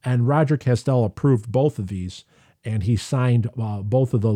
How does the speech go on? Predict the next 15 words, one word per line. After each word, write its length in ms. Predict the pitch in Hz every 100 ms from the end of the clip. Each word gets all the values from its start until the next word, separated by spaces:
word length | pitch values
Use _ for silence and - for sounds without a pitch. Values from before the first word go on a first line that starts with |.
| -
uh, 140 | 131
limited 440 | 107 113 117 107 98
edition 500 | 98 113 98 110 90
prints. 500 | - 131 101 95 - _ _ _
So 600 | - 127 104 101 98 120
th-, 180 | 120 110
this 240 | 123 127
is 120 | 127 104
what 180 | 127
we're 120 | 117 110
going 300 | 110 107 101
to 80 |
be 120 | 101 98
going 380 | 131 175 135
by. 300 | 87 76 80